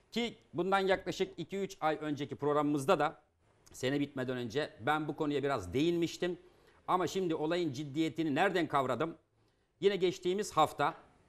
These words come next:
Maliye Bakanımız Türkiye'mizi gri listeden kurtarmak için yerinde denetim ile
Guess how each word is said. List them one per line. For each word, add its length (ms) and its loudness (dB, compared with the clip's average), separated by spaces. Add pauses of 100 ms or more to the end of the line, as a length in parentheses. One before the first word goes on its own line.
Maliye 420 4
Bakanımız 680 0 (500)
Türkiye'mizi 760 0 (160)
gri 300 4
listeden 520 -4
kurtarmak 640 0
için 340 -4 (840)
yerinde 680 4
denetim 600 0
ile 420 2